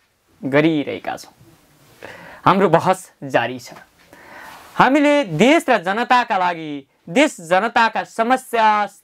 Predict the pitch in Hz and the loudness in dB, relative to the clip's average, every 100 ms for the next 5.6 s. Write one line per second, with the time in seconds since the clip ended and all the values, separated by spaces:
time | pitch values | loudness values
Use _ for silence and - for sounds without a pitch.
0 | _ 170 170 180 - 208 208 185 _ - | _ -4 -4 -6 -6 -2 -2 -4 _ -14
1 | - 185 170 156 - 185 175 170 185 180 | 0 0 2 -2 -4 -4 0 0 -2 -4
2 | 156 143 131 131 127 - _ 147 143 180 | -4 -2 -4 -10 -14 -20 _ -8 0 0
3 | 180 160 - 147 110 90 73 - 73 - | 0 -4 -4 -2 -2 -4 -8 -10 -10 -12
4 | - - - _ - - - - - 185 | -14 -20 -20 _ -20 -20 -20 -16 0 2
5 | 214 247 208 202 196 190 | 4 2 2 0 0 -4